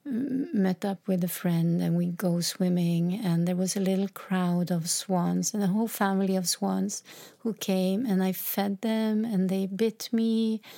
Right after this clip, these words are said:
and it was not harmful, it didn't hurt. And, uh, and then I biked home and I went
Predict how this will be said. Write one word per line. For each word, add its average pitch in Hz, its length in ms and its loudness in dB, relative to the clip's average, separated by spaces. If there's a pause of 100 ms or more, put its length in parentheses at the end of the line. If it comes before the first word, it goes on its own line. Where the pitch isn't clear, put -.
(280)
and 202 120 2
it 185 60 2
was 180 240 0
not 190 220 0 (160)
harmful, 220 460 -2
it 240 140 -4
didn't 208 220 0
hurt. 196 520 -2 (760)
And, 185 580 2
uh, 185 400 0 (560)
and 214 180 2
then 185 140 2
I 185 200 0
biked 190 520 -2
home 196 480 0
and 190 100 0
I 190 80 0
went 185 260 0